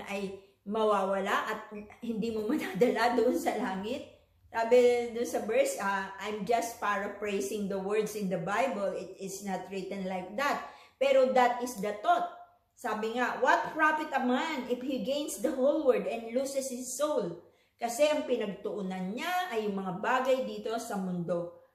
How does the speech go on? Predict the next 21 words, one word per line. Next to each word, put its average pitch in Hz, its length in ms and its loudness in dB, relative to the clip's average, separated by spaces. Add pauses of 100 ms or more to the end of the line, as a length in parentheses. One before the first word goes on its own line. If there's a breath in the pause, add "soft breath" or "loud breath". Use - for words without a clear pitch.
at 208 160 -8
hindi 233 400 -4
niya 233 160 -4
binigyan 208 480 -4
ng 233 160 -8
pansin 233 560 -4
ang 190 160 -8
kanyang 180 320 -6
kaluluwa. 170 640 -10 (640)
Hindi 381 240 -6
po 339 80 -4
masamang 254 500 -4
magtrabaho. 165 800 -8 (420)
Hindi 302 380 0
po 339 240 2
masama 269 800 -2 (240 loud breath)
na 226 160 -6
magkaroon 214 480 0
ng 233 160 -2
magandang 185 640 0
buhay. 180 480 -4